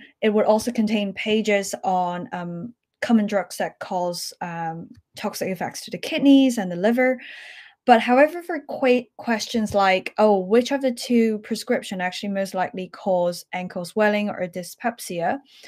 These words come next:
These questions are a little bit difficult with interaction checker 'cause I tried it myself. So it's often good to remember some examples. So for example, ankle swelling, you don't wanna give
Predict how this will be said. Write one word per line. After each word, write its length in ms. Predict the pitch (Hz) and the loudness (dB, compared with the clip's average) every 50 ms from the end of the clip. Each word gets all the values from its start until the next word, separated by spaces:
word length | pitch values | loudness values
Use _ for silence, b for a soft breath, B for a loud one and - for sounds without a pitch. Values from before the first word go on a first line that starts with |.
| B B B B B B B | B B B B B B B
These 240 | 262 277 311 311 - | 2 2 2 2 2
questions 380 | - 359 339 330 330 302 294 | 2 2 2 2 2 0 2
are 200 | 277 240 - - - | 2 2 0 0 0
a 100 | 185 202 | 0 2
little 220 | 202 208 214 220 | 4 4 4 4
bit 160 | 214 226 214 214 | 4 0 0 0
difficult 420 | 202 196 - 208 202 - 202 190 | -2 -2 -2 -4 -6 -4 -4 -2
with 140 | 190 180 180 | -2 -4 -4
interaction 580 | - 190 190 - 196 190 185 180 - - 190 | -6 -8 -8 -6 -4 -4 -4 -4 -4 -8 -10
checker 340 | 180 - 202 190 - - 190 | -8 -8 -8 -8 -6 -6 -6
'cause 200 | 185 - 185 165 | -6 -6 -6 -6
I 80 | 175 165 | -6 -8
tried 320 | - - - 196 180 180 | -6 -4 0 0 2 2
it 100 | - - | 0 -2
myself. 600 | 180 170 170 - - - 175 190 254 349 359 - _ _ B B B B B B | -6 -8 -8 -8 -6 -2 2 2 2 2 0 -6 _ _ B B B B B B
So 120 | B - 226 | B 2 2
it's 80 | 214 | 2
often 480 | 208 - 240 247 240 - 285 269 247 233 | 4 4 4 4 4 4 4 6 6 6
good 240 | 240 233 214 208 208 | 6 4 2 0 0
to 100 | - 202 | -4 -4
remember 480 | 190 185 185 185 185 185 185 190 190 | -4 -4 -2 -2 -4 -4 -2 -4 -4
some 220 | 185 - 202 185 175 | -4 -6 -8 -8 -8
examples. 600 | 165 160 - 190 165 175 180 170 - 180 175 - | -8 -8 -8 -8 -8 -8 -8 -8 -8 -10 -8 -8
So 80 | 202 196 | -8 -4
for 120 | - 202 | -4 -4
example, 440 | 190 190 - 226 226 233 247 262 - | -4 -4 -4 -4 -2 0 0 -2 -2
ankle 300 | 202 202 196 196 - 196 | -4 -6 -6 -6 -6 -6
swelling, 560 | 185 - - 196 185 180 180 180 185 180 - | -6 -6 -4 -2 -2 -2 -2 -4 -4 -6 -6
you 80 | 190 185 | -8 -6
don't 180 | - 208 214 214 | -4 -2 -2 0
wanna 200 | 220 220 226 214 | 0 0 0 -2
give 380 | 220 214 196 190 190 - - | 0 0 0 0 -2 -4 -10